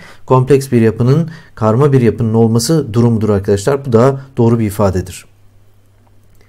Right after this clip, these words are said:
Çok seslilik ve çeşitlilik bu kuşak şairlerin,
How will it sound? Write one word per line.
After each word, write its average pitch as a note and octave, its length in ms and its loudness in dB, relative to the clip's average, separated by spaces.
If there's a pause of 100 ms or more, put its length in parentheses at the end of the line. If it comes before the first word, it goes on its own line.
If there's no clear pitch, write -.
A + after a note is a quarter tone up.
(320)
Çok F3+ 200 -2
seslilik F3 680 0
ve C3+ 160 4
çeşitlilik C3+ 680 0
bu D3+ 120 -6
kuşak E3 340 0
şairlerin, D3 680 4